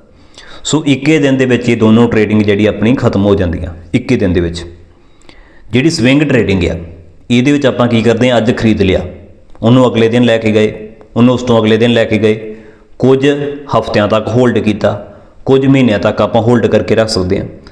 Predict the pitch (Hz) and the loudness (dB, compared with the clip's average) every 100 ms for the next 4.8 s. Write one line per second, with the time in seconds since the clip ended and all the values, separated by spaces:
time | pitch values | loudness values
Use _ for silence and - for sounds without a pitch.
0 | - - - - 127 139 147 - 123 127 | -20 -20 -16 -4 2 2 0 -2 0 2
1 | 139 135 139 127 107 113 - 214 92 90 | 2 0 0 0 2 0 2 0 0 -2
2 | 117 123 123 123 120 123 104 87 82 - | 0 0 0 0 2 2 0 -2 -6 -10
3 | - - - - - _ - _ - - | -18 -20 -20 -20 -20 _ -20 _ -10 -2
4 | 113 240 107 101 90 85 80 82 | 2 4 2 0 -2 -2 -2 -4